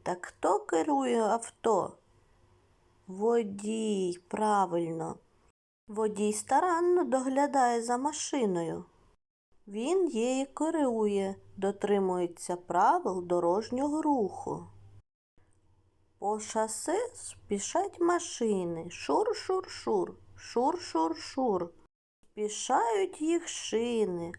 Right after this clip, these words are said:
а машини різні, блакитні, червоні.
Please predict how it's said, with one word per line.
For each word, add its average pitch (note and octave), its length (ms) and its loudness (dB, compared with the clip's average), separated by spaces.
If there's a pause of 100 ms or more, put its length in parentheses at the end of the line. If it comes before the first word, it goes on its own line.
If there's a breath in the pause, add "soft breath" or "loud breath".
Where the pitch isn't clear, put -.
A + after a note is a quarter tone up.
а F3 140 -4
машини A#3+ 800 -2
різні, G#3 840 -4 (340 loud breath)
блакитні, B3+ 1160 0
червоні. A3 1120 0